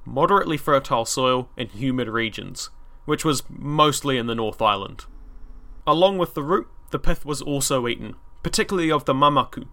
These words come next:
Aotearoa's tallest tree fern, and the karaka tree produced a fruit with edible flesh,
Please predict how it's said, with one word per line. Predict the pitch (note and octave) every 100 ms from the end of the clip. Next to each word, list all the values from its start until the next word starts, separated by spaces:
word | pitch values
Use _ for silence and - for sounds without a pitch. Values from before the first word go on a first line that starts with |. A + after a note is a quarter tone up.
| -
Aotearoa's | C#3 C#3+ - C#3 C3+ C3+ C3 -
tallest | - D3 C3 -
tree | C#3+ A#2+
fern, | - - C3 - - -
and | C3
the | -
karaka | D3+ D3 D#3 D3+
tree | - C#3 C3 - -
produced | - C3+ D#3+ -
a |
fruit | - D#3+ C#3 -
with | C3 -
edible | F#3+ C#3+ C3
flesh, | - A#2 - -